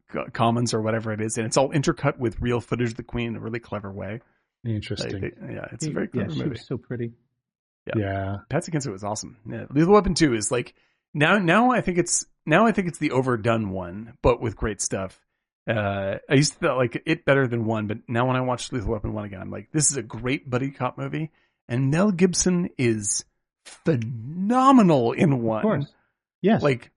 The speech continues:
Speaker 1: he, he outacts, like he is
Speaker 3: Yeah.
Speaker 1: acting, like he is
Speaker 2: He's
Speaker 1: in
Speaker 2: very
Speaker 1: Bra-,
Speaker 2: good.
Speaker 1: he's like, yeah, like he is, he is acting in a whole other Oscar-winning movie,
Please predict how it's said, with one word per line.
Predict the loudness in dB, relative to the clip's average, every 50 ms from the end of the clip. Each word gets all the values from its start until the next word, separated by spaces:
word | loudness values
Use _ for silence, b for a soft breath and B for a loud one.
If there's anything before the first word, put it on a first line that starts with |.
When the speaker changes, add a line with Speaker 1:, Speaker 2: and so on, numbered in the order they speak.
| _
Speaker 1:
he, | 2 4 6 6 6 2
he | 0 4 6 8 8 8
outacts, | 6 2 2 4 2 2 2 0 2 4 4 2 2 _ -8 -8 -6 0
like | 2 2 2 2
he | 2 2 4 4
is | 6 6
Speaker 3:
Yeah. | 6 4
Speaker 1:
acting, | 4 4 4 2 2 2 -2 -6 -8 -4
like | -2 -2 -2 2
he | 4 6 6
is | 8 6
Speaker 2:
He's | 6 4
Speaker 1:
in | 6
Speaker 2:
very | 6 6 6 8
Speaker 1:
Bra-, | 8 8 8
Speaker 2:
good. | 8 8 8
Speaker 1:
he's | 4 4 6 6
like, | 6 4 4 4 4
yeah, | 4 4 4 2 -2
like | -2 -2 -2 -2 -6 b b b b b b _
he | 6 8 8
is, | 8 6 4 -2 -8 _ _ _ _
he | 4 6 6
is | 6 6
acting | 6 4 4 4 0 0 0 -2 -4 -6 _
in | 0 0 2
a | 0
whole | 0 4 6 8 8 8 8 6 4
other | 4 4 4 4 4 2 2
Oscar-winning | 2 2 2 0 0 0 0 2 4 4 4 4 4
movie, | 4 2 2 2 2 2 2 0